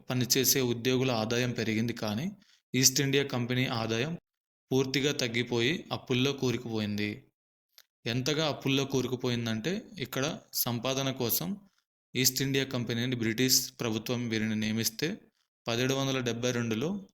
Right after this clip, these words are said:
కంపెనీ వాడు తిరిగి బ్రిటిష్ ప్రభుత్వాన్ని పరిపాలనా ఖర్చు కోసమని పది లక్షల పౌండ్లను అప్పుగా అడిగాడు. ఇంకా ఎవడైనా ఊరుకుంటాడా? "నువ్వు సంపాదించి నాకు కొంత ఇవ్వరా?" అని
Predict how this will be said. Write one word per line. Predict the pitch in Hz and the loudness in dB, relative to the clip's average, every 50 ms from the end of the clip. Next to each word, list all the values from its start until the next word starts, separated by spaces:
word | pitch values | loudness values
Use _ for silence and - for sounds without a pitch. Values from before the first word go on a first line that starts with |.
| - - | -8 -4
కంపెనీ | 117 113 107 131 127 139 135 | -4 -2 -2 0 0 0 0
వాడు | 123 113 107 107 117 151 208 214 - - - _ _ _ _ _ _ _ _ - | 0 0 0 0 0 -2 -2 -4 -6 -10 -20 _ _ _ _ _ _ _ _ -2
తిరిగి | 127 117 135 143 147 | 0 0 2 0 2
బ్రిటిష్ | 127 123 123 123 143 139 - - - | 2 2 2 4 4 4 4 2 2
ప్రభుత్వాన్ని | 127 117 113 113 117 123 113 113 113 123 165 202 214 - - - - | -2 -2 -2 -4 -4 -4 -4 -4 -4 -4 -4 -6 -6 -8 -10 -6 -4
పరిపాలనా | 113 117 113 113 131 131 131 131 135 131 | -4 -2 -2 -2 0 0 0 -2 -4 -4
ఖర్చు | 120 123 113 - - 120 | -4 -6 -6 -4 -4 -4
కోసమని | - 120 113 - - 113 110 110 139 175 214 - - - _ _ _ _ _ _ - | -2 -2 -2 -2 -2 -2 -2 -2 -2 -4 -6 -8 -10 -16 _ _ _ _ _ _ -2
పది | 117 110 113 | 0 0 2
లక్షల | 117 117 - - 135 120 113 | 2 6 6 6 6 4 0
పౌండ్లను | 113 - 120 123 131 131 127 135 156 | 0 0 0 0 2 2 2 0 0
అప్పుగా | 135 110 - - 123 117 117 113 | -2 -2 -2 0 0 2 2 2
అడిగాడు. | 104 101 101 104 101 104 101 101 101 101 - - _ _ _ _ _ _ _ _ - - | 0 0 0 0 -2 -2 -2 -4 -4 -6 -10 -16 _ _ _ _ _ _ _ _ -2 0
ఇంకా | 123 127 127 143 135 | 0 0 2 2 2
ఎవడైనా | 127 120 120 127 127 127 135 139 | 2 2 2 2 2 2 2 2
ఊరుకుంటాడా? | 127 117 120 123 123 - 127 123 117 131 120 120 143 180 190 185 - - _ _ _ _ _ - 127 | 2 2 0 0 0 -2 -2 -2 0 0 0 0 -2 -2 -4 -6 -10 -20 _ _ _ _ _ -6 -4
"నువ్వు | 123 123 123 123 | 0 2 4 4
సంపాదించి | - - 123 120 113 135 143 143 139 135 131 127 - 147 | 4 4 4 0 -2 -2 0 0 0 2 2 2 2 2
నాకు | 135 123 120 113 | 0 -2 -4 -4
కొంత | 110 - 123 113 113 - | -4 -4 -4 -4 -2 -2
ఇవ్వరా?" | 120 117 110 113 123 127 135 127 | -2 -2 0 0 0 0 0 0
అని | 117 113 120 151 190 | 0 0 -2 -4 -6